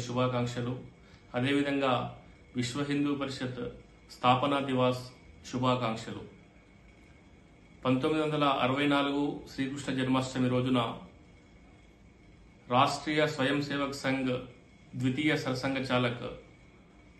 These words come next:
శ్రీ మాధవ సదాశివ గోల్వల్కర్ గురూజీ గారు విశ్వ హిందూ పరిషత్ను స్థాపించారు. నాటి నుంచి నేటి వరకు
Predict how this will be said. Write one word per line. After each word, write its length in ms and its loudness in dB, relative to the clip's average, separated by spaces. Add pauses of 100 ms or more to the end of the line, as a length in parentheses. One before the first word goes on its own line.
శ్రీ 160 -2 (120)
మాధవ 320 4 (280)
సదాశివ 440 -2 (120)
గోల్వల్కర్ 540 2 (520)
గురూజీ 340 2 (120)
గారు 200 4 (720)
విశ్వ 360 -2
హిందూ 280 -2
పరిషత్ను 460 0 (300)
స్థాపించారు. 600 -4 (1160)
నాటి 260 4
నుంచి 260 0 (220)
నేటి 280 0
వరకు 300 0